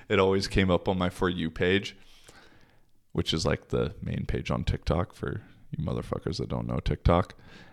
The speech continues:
And I was always just like, "All right, this shit is not gonna last.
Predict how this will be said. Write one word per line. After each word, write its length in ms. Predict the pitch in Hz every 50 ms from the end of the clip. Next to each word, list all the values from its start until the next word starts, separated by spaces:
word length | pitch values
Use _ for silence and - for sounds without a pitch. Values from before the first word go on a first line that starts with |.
| - - - _
And 280 | - 101 95 92 90 92
I 60 | 90
was 120 | 90 87 104
always 220 | 98 101 104 98
just 200 | 104 95 - -
like, 280 | 92 87 85 - - -
"All 120 | - 92 87
right, 240 | 78 78 - - -
this 160 | 101 104 110
shit 320 | - - - 139 127 - -
is 260 | - 95 90 85 -
not 460 | 90 160 95 92 92 95 87 - -
gonna 220 | 101 95 76 60
last. 680 | 50 52 62 65 60 50 50 50 - - - - -